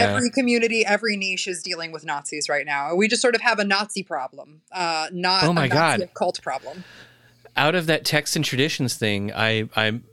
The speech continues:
Speaker 2: made a friend, a Portland friend, uh, that lasted very, very short because, like, the second time we hung out, he started getting into, like, some weird Holocaust denial thing. And, like,
Speaker 1: No.
Speaker 2: ugh.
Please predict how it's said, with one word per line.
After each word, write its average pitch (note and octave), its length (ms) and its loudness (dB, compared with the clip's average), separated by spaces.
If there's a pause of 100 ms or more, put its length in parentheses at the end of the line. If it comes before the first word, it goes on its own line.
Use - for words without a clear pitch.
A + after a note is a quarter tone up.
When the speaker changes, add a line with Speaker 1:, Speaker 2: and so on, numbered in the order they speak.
(120)
Speaker 2:
made B2 360 0
a G#2 80 2
friend, G2 540 -2
a G#2+ 100 -8
Portland G2+ 420 -2
friend, F#2 440 -2 (160)
uh, F#2+ 300 0
that G#2+ 280 -2
lasted A2 600 0
very, A2 380 2
very G2+ 300 0
short - 420 0
because, A2+ 420 -2
like, G#2 300 -2
the A2+ 180 0
second - 920 -2
time A#2 320 0
we G#2+ 140 0
hung A2 280 -2
out, G#2+ 240 0
he G#2 120 -4
started G2 400 -2
getting G2 240 -4
into, G2 180 -4
like, F#2+ 180 -2
some G#2 340 -2
weird A2 300 0
Holocaust G#2+ 680 -2
denial F2 340 -6
thing. E2+ 400 -6 (440)
And, G#3+ 220 4
like, D#4 180 4
Speaker 1:
No. D#4 760 0 (220)
Speaker 2:
ugh. B2 460 -2